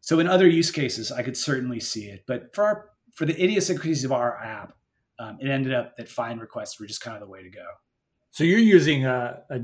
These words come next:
Speaker 2: a jason, uh, k-, uh, field that, that creates, i-, is that right?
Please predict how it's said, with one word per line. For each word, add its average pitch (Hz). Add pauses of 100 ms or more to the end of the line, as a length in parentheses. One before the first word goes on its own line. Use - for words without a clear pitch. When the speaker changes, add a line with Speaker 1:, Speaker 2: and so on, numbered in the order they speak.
(120)
Speaker 2:
a 131
jason, 143 (180)
uh, 117 (640)
k-, -
uh, 127 (300)
field 135 (140)
that, 123 (460)
that 123
creates, 135
i-, 196
is 139
that 139
right? 156